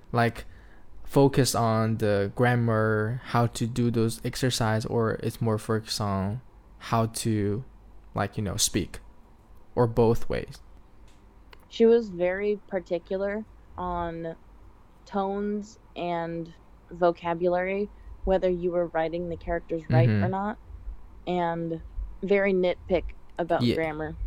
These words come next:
Speaker 2: I suck at grammar, so she had a fun time with me.
Speaker 1: <laughs> Okay, got it, got it. The last one, I take a note on my phone. So, you know, in, in China, like,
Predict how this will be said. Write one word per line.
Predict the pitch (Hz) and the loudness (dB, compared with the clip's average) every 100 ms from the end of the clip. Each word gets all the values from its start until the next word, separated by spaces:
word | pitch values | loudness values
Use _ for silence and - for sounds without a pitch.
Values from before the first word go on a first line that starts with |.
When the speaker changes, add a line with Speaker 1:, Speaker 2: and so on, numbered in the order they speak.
| - - - | -8 -10 -4
Speaker 2:
I | 240 | -2
suck | 220 - - 202 | -2 -2 0 0
at | 185 165 | 0 -2
grammar, | 170 160 156 156 | -2 -2 -4 -6
so | - 165 | -2 -2
she | - 220 | -2 -4
had | 185 | -4
a | 160 - | -4 2
fun | 190 190 | 6 10
time | - 185 | 10 8
with | 185 185 | 4 0
me. | 180 175 - | 2 4 2
Speaker 1:
<laughs> | - - - - 165 185 214 214 208 196 - - | 0 -14 -14 -14 -14 -10 -8 -8 -8 -8 -8 0
Okay, | 127 120 - 117 104 107 - - - | 2 2 0 -4 -4 -4 -4 -6 -10
got | - 117 90 | 2 6 6
it, | - - - - - | 2 -4 -10 -6 -2
got | - 64 | 0 -2
it. | 62 110 - - - - - | -4 -8 -12 -18 -20 -18 -10
The | 120 | 0
last | 127 123 120 127 | 2 4 2 -2
one, | 113 104 113 - - - - - - | -2 -2 -6 -10 -20 -20 -20 -14 -2
I | 120 | -2
take | - 127 | 0 0
a | |
note | 120 107 101 | 2 0 -2
on | 104 | -4
my | 104 | -4
phone. | - 76 92 139 - - - - - - - - | -4 -4 -2 -2 6 6 6 -8 -14 -14 -16 -12
So, | - - 143 - - | 4 8 8 8 2
you | 156 | 4
know, | 139 120 110 - - - - - - - - - - - | 8 8 6 2 -10 -16 -14 -14 -12 -12 -12 -12 -12 4
in, | 151 147 - | 6 6 4
in | - 151 | 6 6
China, | 139 143 143 123 92 | 10 10 10 8 6
like, | 110 110 - | 4 2 -2